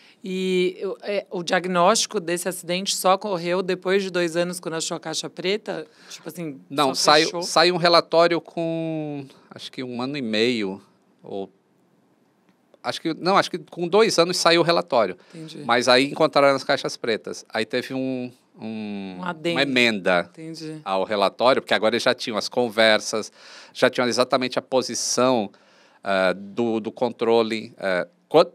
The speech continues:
Speaker 2: tudo isso é gravado. Assim, que força que o piloto tava fazendo na su-, no, no, no side stick, que é tipo um joystick, um controle de voo,
Speaker 1: Aham.
Speaker 2: Que força ele tava fazendo ali no lado direito? Por que que ele ficou o tempo todo segurando?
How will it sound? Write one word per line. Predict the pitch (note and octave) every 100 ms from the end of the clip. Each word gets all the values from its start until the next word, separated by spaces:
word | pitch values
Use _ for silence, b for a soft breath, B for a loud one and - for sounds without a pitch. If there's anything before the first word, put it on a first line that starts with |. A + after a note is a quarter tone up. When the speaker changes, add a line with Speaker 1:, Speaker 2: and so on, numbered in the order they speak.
| _
Speaker 2:
tudo | A3 G#3+
isso | G3+ -
é |
gravado. | D#3+ C3+ F#2 D#2 D#2 _ _ b b b
Assim, | G#2+ B2+ A#2 -
que | G#3+
força | - - F#3+ F3+ E3
que | -
o |
piloto | - D3 C#3 C3+
tava | C3+ B2+
fazendo | - A#2 G2+ A2 A#2+ G#2 G2+ G2+ -
na | G#2+ G#2
su-, | - B2+ -
no, | A2 G#2+ G2+ F#2+ G2
no, | G#2 A2+
no | G#2+ G#2
side | - A2 G#2+
stick, | - - C#3 - - - -
que | G#2
é |
tipo | F#2+ - -
um | G#2
joystick, | G2 G2 F2+ - A2+ G#2
um |
controle | F#2+ - G#2+ F#2+ F2+
de |
voo, | F2 A#2+ C3+
Speaker 1:
Aham. | F3+ b b b b -
Speaker 2:
Que | G3
força | - F#3 F3+
ele | D#3+
tava | D#3 D3+
fazendo | D3+ C3 C#3
ali | C3+
no | C3
lado | B2+ A#2+
direito? | A2 G#2 F#2+ -
Por | D3+
que | E3+
que | F3+
ele | D#3+
ficou | -
o | D3+
tempo | E3+ D3+
todo | - D#3 C#3
segurando? | - B2+ A#2+ A2+